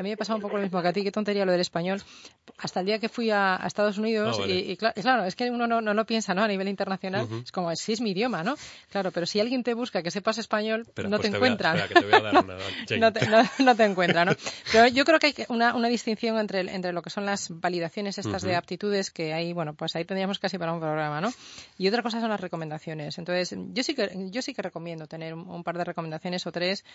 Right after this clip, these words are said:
Speaker 1: pero no de cualquiera. O sea,
Speaker 2: Claro.
Speaker 1: yo creo que es importante que esa recomendación te la haga, pues, a la persona a la que reportabas, o en un momento determinado, pues, eh, si eres un, pues, un responsable de ventas, ¿no? Eh, de un, un jefe de cuentas, pues, eh,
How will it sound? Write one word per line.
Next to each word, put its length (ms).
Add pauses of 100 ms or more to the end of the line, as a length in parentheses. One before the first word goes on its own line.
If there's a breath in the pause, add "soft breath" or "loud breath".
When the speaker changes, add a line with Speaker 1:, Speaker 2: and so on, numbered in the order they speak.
(360 soft breath)
Speaker 1:
pero 160
no 80
de 120
cualquiera. 600
O 60
sea, 140
Speaker 2:
Claro. 140
Speaker 1:
yo 40
creo 120
que 80
es 100
importante 640
que 220
esa 160
recomendación 580
te 100
la 160
haga, 200
pues, 180
a 40
la 80
persona 280
a 40
la 80
que 80
reportabas, 800 (440 soft breath)
o 120
en 60
un 40
momento 240
determinado, 520
pues, 320
eh, 140
si 160
eres 240
un, 380
pues, 160
un 160
responsable 460
de 80
ventas, 360
¿no? 200
Eh, 200
de 120
un, 120
un 320
jefe 260
de 80
cuentas, 440
pues, 300
eh, 240